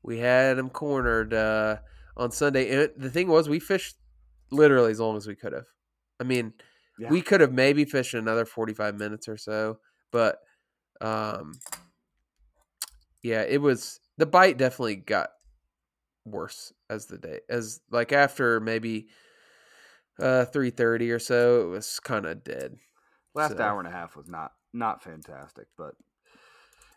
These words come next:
Speaker 1: Yeah.
Speaker 2: anyways, man. Well, I appreciate everybody listening to the show. We really, I mean, I am surprised the mileage we got out of this, 'cause I thought, I thought fifteen minutes in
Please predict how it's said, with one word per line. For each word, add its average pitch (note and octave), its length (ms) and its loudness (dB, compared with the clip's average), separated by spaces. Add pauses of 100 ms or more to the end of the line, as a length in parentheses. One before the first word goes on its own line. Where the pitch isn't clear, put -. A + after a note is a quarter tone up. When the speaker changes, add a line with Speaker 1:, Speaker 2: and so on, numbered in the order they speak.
(120)
Speaker 1:
Yeah. D3+ 80 -4
Speaker 2:
anyways, C#3 480 4
man. C#3+ 360 0 (140)
Well, E3+ 280 6
I D#3 140 4
appreciate E3 480 -2
everybody D3 360 2
listening C3+ 480 -2
to C3+ 60 -4
the A#2 80 -6
show. B2+ 280 2
We C3 80 -2
really, C#3+ 440 0
I A2 140 -4
mean, A#2+ 180 -4
I D3 280 0
am C#3 120 -4
surprised A#2 460 -4
the G#2+ 60 -8
mileage F#2+ 500 -2
we F2+ 80 -14
got E2+ 220 -6
out E2 180 -8
of D#2+ 60 -18
this, D2+ 200 -14
'cause F#2+ 200 -16
I A#2 100 -2
thought, A2+ 340 -2 (340)
I A#2+ 120 -6
thought - 340 -2
fifteen A#2 380 -10
minutes G2 320 -12
in F2+ 440 -12